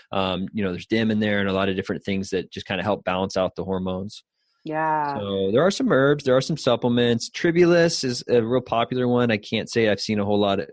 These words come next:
Speaker 1: clinically it worked that well. Tongkat Ali, it's, it's kind of on the edge, but, you know, it's, it's never gonna hurt to go
Speaker 2: What about, like,
Speaker 1: those
Speaker 2: deer
Speaker 1: places.
Speaker 2: antler?
Speaker 1: Yeah. So again, that,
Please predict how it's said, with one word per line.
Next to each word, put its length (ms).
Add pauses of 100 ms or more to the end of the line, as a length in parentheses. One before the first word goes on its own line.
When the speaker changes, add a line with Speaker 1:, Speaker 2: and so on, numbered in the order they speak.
(100)
Speaker 1:
clinically 360
it 100
worked 240
that 260
well. 540
Tongkat 460
Ali, 640 (220)
it's, 280
it's 100
kind 280
of 80
on 160
the 120
edge, 460
but, 180 (240)
you 80
know, 140
it's, 200
it's 280
never 240
gonna 220
hurt 300
to 100
go 160
Speaker 2:
What 60
about, 120
like, 80
Speaker 1:
those 100
Speaker 2:
deer 160
Speaker 1:
places. 180
Speaker 2:
antler? 480 (600)
Speaker 1:
Yeah. 440
So 400
again, 380
that, 300